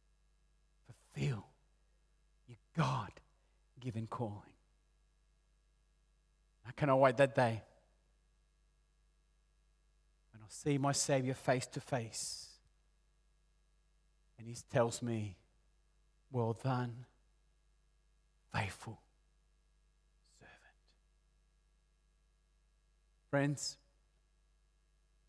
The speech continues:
that's my pursuit in life. Father, I thank you for your word. And I pray that the Holy Spirit would just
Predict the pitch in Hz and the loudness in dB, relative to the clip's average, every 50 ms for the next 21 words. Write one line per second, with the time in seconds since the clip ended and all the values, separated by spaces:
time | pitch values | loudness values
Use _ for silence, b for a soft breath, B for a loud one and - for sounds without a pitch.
0 | _ _ _ _ _ - 143 117 101 - - - - - - - - _ _ _ | _ _ _ _ _ 2 2 2 0 -2 -6 -6 -6 -8 -12 -14 -18 _ _ _
1 | _ _ _ _ _ _ _ _ _ - 135 120 - - 120 - - - - 131 | _ _ _ _ _ _ _ _ _ -2 -2 -2 0 -2 -4 -4 -4 -4 -6 -6
2 | 110 98 87 - _ _ _ _ _ _ _ _ _ _ _ _ _ _ _ _ | -8 -10 -12 -16 _ _ _ _ _ _ _ _ _ _ _ _ _ _ _ _
3 | _ _ _ _ - 98 90 87 104 - - - - - - b b b b _ | _ _ _ _ -20 -20 -18 -16 -16 -16 -16 -18 -20 -20 -20 b b b b _
4 | - 147 135 135 135 131 - 151 135 117 - 139 - 143 135 135 117 113 107 107 | 12 12 12 12 10 8 6 2 2 2 -2 -2 0 0 0 2 2 0 0 0
5 | 104 - - _ _ _ _ _ _ _ _ _ _ _ _ _ _ _ _ _ | -2 -6 -12 _ _ _ _ _ _ _ _ _ _ _ _ _ _ _ _ _
6 | _ _ _ _ _ - 120 127 - 160 147 143 143 143 139 131 151 147 151 147 | _ _ _ _ _ 4 4 6 10 10 8 10 10 8 6 8 8 6 6 6
7 | - - - - 151 139 131 120 127 131 135 120 120 - 135 139 135 131 - - | 4 0 -2 0 2 2 2 2 2 0 -2 -2 -4 -4 -2 -2 -2 -2 -4 -6
8 | - | -8